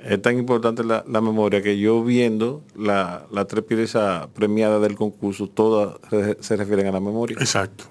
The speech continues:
Speaker 2: exacto.
Speaker 1: Sí, porque
Speaker 2: Exacto.
Speaker 1: Casanova es una memoria particular, los
Speaker 2: Sí.
Speaker 1: de Morván es una memoria
Speaker 2: Sí.
Speaker 1: histórica
Speaker 2: Ujú.
Speaker 1: y, y, y la agonía de la memoria, las tres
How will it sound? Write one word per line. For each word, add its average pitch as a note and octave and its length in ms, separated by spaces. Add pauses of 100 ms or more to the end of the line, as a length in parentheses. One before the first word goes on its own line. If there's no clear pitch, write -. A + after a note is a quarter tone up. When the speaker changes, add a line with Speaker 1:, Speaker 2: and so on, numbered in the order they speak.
(220)
Speaker 2:
exacto. G2 360
Speaker 1:
Sí, G2+ 240
porque G2+ 220 (220)
Speaker 2:
Exacto. G2 140 (160)
Speaker 1:
Casanova A2 440
es C3 60
una A#2+ 120
memoria G#2+ 380
particular, F#2 600
los F2+ 160
Speaker 2:
Sí. G#2 60
Speaker 1:
de F#2+ 40
Morván G2 400 (240)
es A#2 160
una G#2+ 80
memoria G2+ 380
Speaker 2:
Sí. - 80
Speaker 1:
histórica A#2+ 580
Speaker 2:
Ujú. G#2+ 300
Speaker 1:
y, F2+ 880
y, E2 100
y F#2 40
la F2 100
agonía F2+ 260
de F2+ 80
la F2 80
memoria, F2 440
las E2 120
tres A2 240